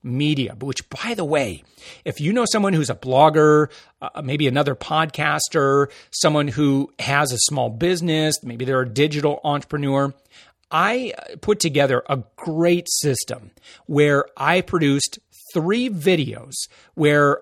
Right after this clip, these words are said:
I spend, I mean, in, in total, I, it's like, oh, an, over an hour and a half of where I put together some of my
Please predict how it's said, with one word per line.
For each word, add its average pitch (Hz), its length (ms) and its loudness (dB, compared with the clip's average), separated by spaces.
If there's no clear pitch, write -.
I 165 160 -2
spend, 160 500 0
I 123 60 -6
mean, 120 180 -6
in, 156 160 0
in 147 220 -2
total, 175 600 0
I, - 180 -10
it's - 320 -2
like, 277 180 0
oh, 120 300 0
an, 202 240 -4
over 220 240 2
an 175 160 -2
hour 240 260 -2
and 196 80 0
a 147 60 -2
half - 580 -8
of 165 360 6
where 160 180 2
I 190 100 2
put 220 180 -2
together 175 440 2
some 165 200 -4
of 156 80 0
my 135 220 -4